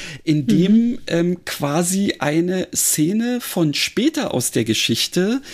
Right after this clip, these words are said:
Speaker 1: angebracht wird, wo man sagt, „Ach du Scheiße.“ Ja,
Speaker 2: Mhm.
Speaker 1: ähm, äh, also, äh, weil du eigentlich mehr oder weniger, ähm,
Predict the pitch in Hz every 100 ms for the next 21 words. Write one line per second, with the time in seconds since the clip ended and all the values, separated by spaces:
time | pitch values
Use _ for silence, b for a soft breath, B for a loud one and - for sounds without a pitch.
0 | B B B 143 180 196 - 180 196 -
1 | 185 185 165 170 160 160 160 160 - -
2 | - _ _ _ _ _ - - - -
3 | 135 - - - - 127 135 - - -
4 | 117 104 - 82 - - B B B B
5 | - 127 151 180 170 - 151 165 165 165
6 | 156 - 123 - - 135 151 147 147 -
7 | - 90 98 - 135 139 160 170 - 147
8 | 202 - 208 196 180 180 156 165 180 180
9 | 175 175 - 160 156 160 -